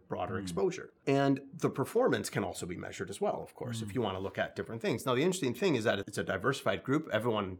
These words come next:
Speaker 1: would think, of course, about windmills, solar panels.
Speaker 2: Yeah.
Speaker 1: Um, the energy transition is crucial, but it's not just about generation. It's about energy transmission. It's about energy efficiency technologies, also about things like water, pollution control, agriculture, and food. So it's much broader than you might expect.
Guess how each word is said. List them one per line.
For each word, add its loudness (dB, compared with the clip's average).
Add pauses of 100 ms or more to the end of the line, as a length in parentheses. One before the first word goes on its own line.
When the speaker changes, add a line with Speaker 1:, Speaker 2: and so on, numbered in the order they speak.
Speaker 1:
would -10
think, -4
of -10
course, -2
about -4
windmills, -2
solar -8
panels. -10
Speaker 2:
Yeah. 2 (220)
Speaker 1:
Um, 4
the 2
energy -2
transition -2
is -10
crucial, 2
but 0
it's -4
not 4
just 2
about 4
generation. 2
It's -8
about 0
energy -4
transmission. -2
It's -10
about -4
energy -6
efficiency 0
technologies, -6 (300)
also -4
about -2
things -2
like -2
water, 6
pollution 0
control, -6
agriculture, -2
and -6
food. -2 (540)
So 6
it's 0
much 4
broader 4
than -4
you -4
might -6
expect. -6